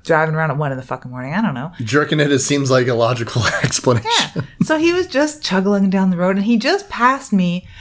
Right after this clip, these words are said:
Speaker 1: as if I were, if you could envision, like, in my mind, like, me hiding and cowering in an alley and the car that's hunting me.
Speaker 2: Oh my God.
Speaker 1: Just dun-dun,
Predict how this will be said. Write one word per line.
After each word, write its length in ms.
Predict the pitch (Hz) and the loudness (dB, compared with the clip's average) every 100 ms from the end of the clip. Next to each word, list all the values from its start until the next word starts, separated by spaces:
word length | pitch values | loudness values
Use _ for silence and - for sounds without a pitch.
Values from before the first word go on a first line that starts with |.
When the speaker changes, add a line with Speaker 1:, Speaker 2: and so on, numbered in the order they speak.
| - | -2
Speaker 1:
as 200 | - 208 | 0 2
if 180 | 285 240 | 0 0
I 160 | 220 | 0
were, 340 | 254 254 247 240 - | 0 -2 -4 -6 -2
if 100 | 233 | 0
you 100 | 269 | 0
could 120 | 302 | 2
envision, 580 | 240 220 196 175 190 185 | 2 2 -2 0 2 2
like, 220 | 175 165 - | 0 -2 0
in 140 | 180 | 2
my 140 | 165 151 | 2 2
mind, 320 | 170 139 147 | 2 2 0
like, 260 | 123 - | -4 -10
me 240 | 160 185 233 | -4 2 2
hiding 540 | 226 160 202 190 170 | 2 0 0 0 -2
and 100 | 160 | -8
cowering 680 | - 165 185 175 147 139 143 | -2 2 2 2 0 -2 0
in 80 | 143 | 0
an 80 | 135 | 0
alley 580 | - 170 190 143 123 143 - | 0 0 0 0 -4 -6 -6
and 220 | - 175 160 | 2 2 4
the 280 | 156 147 - | 0 -4 -6
car 320 | - 175 170 | 0 2 2
that's 220 | - - | -2 -6
hunting 500 | - 165 185 - - | -2 0 0 -2 -14
me. 300 | - - _ - | -20 -20 _ -2
Speaker 2:
Oh 140 | 117 | 0
my 160 | 95 76 | 0 -4
God. 160 | 92 | 0
Speaker 1:
Just 300 | 156 - - _ _ - - - | 0 0 -10 _ _ -20 -20 -14
dun-dun, 920 | 147 147 147 147 147 147 160 156 151 | -6 -2 0 0 0 -2 -2 -4 -8